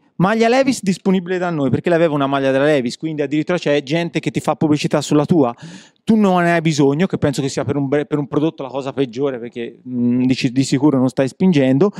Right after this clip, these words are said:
"Di che marca sono gli occhiali?" è la, è uno degli altri commenti,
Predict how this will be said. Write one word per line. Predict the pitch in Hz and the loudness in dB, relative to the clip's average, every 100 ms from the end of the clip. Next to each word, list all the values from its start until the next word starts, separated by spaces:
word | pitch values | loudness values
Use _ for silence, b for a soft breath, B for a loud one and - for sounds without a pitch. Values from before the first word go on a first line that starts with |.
| 196 B B | -14 B B
"Di | 165 240 | -2 0
che | 233 | 2
marca | 208 202 202 190 170 | 2 2 0 -4 -8
sono | 185 175 | -4 0
gli | 170 | 2
occhiali?" | 165 - 165 143 131 | 2 0 0 0 0
è | |
la, | 135 139 | 0 0
è | 139 | 2
uno | 143 156 139 | 4 4 4
degli | 139 | 4
altri | 156 156 208 | 2 0 0
commenti, | 240 180 170 - 208 | 2 4 2 2 0